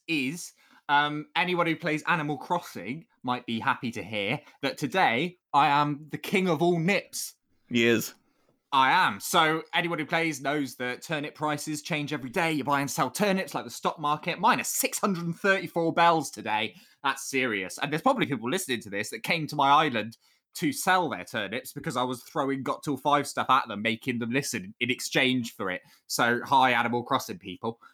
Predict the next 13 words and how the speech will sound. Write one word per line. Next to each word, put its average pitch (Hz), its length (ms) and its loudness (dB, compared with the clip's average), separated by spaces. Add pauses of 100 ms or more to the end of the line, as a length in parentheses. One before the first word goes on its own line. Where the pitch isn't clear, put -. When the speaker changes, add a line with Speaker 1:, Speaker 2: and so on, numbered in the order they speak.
(260)
Speaker 1:
And, 131 400 0
um, 151 220 0
so 180 200 4
I'm 202 220 6
the 208 60 0
turnip 262 420 2
king 117 320 -4
and 143 180 2
the 147 60 -2
rest - 240 0
of 180 100 -8
you 175 240 -4
are 151 320 4